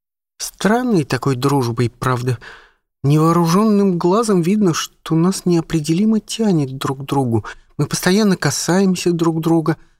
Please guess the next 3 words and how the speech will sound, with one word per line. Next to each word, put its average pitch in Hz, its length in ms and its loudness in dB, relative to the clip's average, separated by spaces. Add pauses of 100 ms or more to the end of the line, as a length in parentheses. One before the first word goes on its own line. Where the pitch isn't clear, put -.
обмениваемся 175 840 2
двусмысленными 143 920 -2
взглядами. 147 920 0